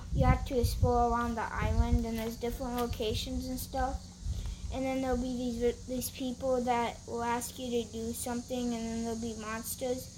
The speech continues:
And to battle them, you have to, uh, answer questions right. And I, and there's, like, say about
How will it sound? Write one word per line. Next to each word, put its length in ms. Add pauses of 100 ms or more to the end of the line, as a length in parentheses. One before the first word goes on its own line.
(340)
And 120
to 100
battle 520
them, 320 (360)
you 120
have 280 (200)
to, 240 (100)
uh, 460 (1600)
answer 300
questions 640
right. 240 (720)
And 100
I, 220 (120)
and 140
there's, 160
like, 220 (500)
say 240
about 320